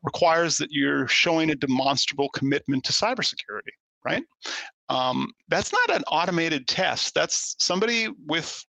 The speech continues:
knowledge of how the organization works is going to have to go through all of the papers and all of the signatures, all of the attestations and approvals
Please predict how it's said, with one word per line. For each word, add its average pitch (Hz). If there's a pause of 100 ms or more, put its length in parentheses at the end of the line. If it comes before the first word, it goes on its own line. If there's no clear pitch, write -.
knowledge 156
of 208
how 190
the 180
organization 165
works 143
is 156
going 147
to 143
have 147
to 143
go 147
through 160 (460)
all 143
of 160
the 202
papers 196
and -
all 123
of 156
the 156
signatures, 190
all 123
of 135
the 135
attestations 131
and -
approvals -